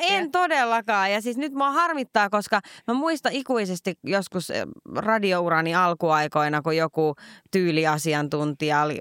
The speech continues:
vieraana ja sit mä kuuntelin sitä, sitä haastattelua siellä jossain niinku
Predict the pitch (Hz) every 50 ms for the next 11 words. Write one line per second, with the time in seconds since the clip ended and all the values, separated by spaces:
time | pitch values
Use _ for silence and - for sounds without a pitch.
0 | - 151 170 165 160 156 147 139 143 147 147 151 147 151 151 139 175 160 - 165
1 | 151 - 190 185 185 170 160 151 143 147 147 139 151 151 139 156 147 143 - -
2 | - - - - - 165 139 156 151 151 - - - - - - 131 - 160 180
3 | 175 165 160 - - 147 - _ - 147 139 139 135 139 143 156 160 147 143 147
4 | 147 151 143 - 165 147 147 147 147 147 - - 156 151 147